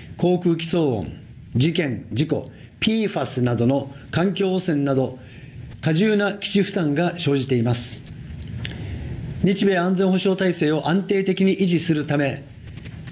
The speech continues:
基地負担は沖縄のみならず、日本全国で担うべきだと私たちは考えており、機会あるごとに日米両政府に訴えているところです。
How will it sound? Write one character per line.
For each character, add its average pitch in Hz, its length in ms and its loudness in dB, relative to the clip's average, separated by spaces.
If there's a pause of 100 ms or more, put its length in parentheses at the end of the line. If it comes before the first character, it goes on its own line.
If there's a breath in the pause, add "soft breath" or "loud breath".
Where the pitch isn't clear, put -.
(160)
基 - 80 -2
地 202 140 4
負 - 80 -2
担 170 200 2
は 160 260 0
沖 131 200 2
縄 190 180 4
の 190 100 4
み 170 100 4
な 175 100 4
ら 165 100 2
ず、 104 160 -4 (420)
日 160 120 4
本 226 180 4
全 185 220 2
国 180 160 0
で 202 240 0
担 160 220 2
う 196 100 4
べ 170 140 2
き 175 80 0
だ 185 120 2
と 175 400 0
私 160 240 0
た 143 120 0
ち 139 100 -2
は 127 80 0
考 156 220 2
え 156 120 2
て 139 80 2
お 120 80 2
り、 131 260 2 (300 loud breath)
機 - 140 -2
会 208 280 2
あ 180 80 0
る 175 120 4
ご 185 120 4
と 202 100 2
に 113 260 -2 (340)
日 165 240 2
米 139 160 4
両 151 140 4
政 175 280 4
府 165 60 0
に 185 240 0 (260)
訴 139 280 0
え 160 100 2
て 180 80 0
い 151 100 2
る 123 100 -4
と 123 100 -4
こ 117 100 0
ろ 113 80 4
で 95 80 0
す。 - 220 -4